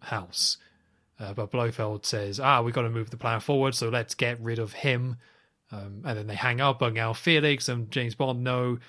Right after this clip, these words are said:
"Yes, Mister White is in the summer house." Felix says, "Yep, we know where that is." And then they go,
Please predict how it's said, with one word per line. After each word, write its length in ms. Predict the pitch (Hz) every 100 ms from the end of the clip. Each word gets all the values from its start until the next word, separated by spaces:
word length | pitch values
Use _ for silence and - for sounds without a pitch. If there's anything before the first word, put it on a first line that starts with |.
| -
"Yes, 260 | 127 120 -
Mister 200 | 117 110
White 220 | 113 104
is 80 | 107
in 100 | 104
the 60 | 104
summer 260 | 170 160
house." 420 | 151 151 139 - - -
Felix 420 | - 139 127 -
says, 200 | 127 113
"Yep, 160 | 156 151
we 100 | 131
know 120 | 123
where 160 | 120 113
that 200 | 123 135
is." 340 | 131 131 120 - - -
And 100 | 110
then 120 | 110
they 120 | 110
go, 360 | 104 107 107